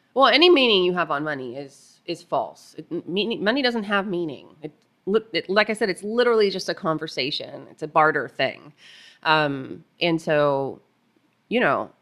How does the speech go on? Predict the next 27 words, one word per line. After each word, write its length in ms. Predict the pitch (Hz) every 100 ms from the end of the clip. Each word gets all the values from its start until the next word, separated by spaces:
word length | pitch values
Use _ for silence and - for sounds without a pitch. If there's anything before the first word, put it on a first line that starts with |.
| -
um, 600 | 160 151 143 135 120 - - - _ _
but 220 | 220 208 -
that 160 | 220 247
doesn't 320 | 233 214 -
help 340 | - 214 220
us 220 | 180 170
move 260 | 175 175 165
past 600 | 185 160 156 - - _ _ _ _
strongly 580 | - - 208 190 190 190
held 600 | 196 175 165 156 - _ _ -
childhood 500 | - 165 165 175 160
superstitions. 1080 | - 160 139 - 214 233 135 92 87 - _ _ _
The 80 | 202
first 300 | - 285 285
step 340 | - 269 254 254
is 160 | 180 -
to 160 | 196
admit 580 | 180 180 247 208 147 - -
that 100 | 185
it's 140 | 185 185
a 80 |
chi-, 320 | 180 196 165 -
a 80 | 170
childish 440 | 202 170 156 151
superstition, 800 | - 156 139 - 196 - 95 139 - -
<laughs> 220 | - 190
right? 240 | 233 269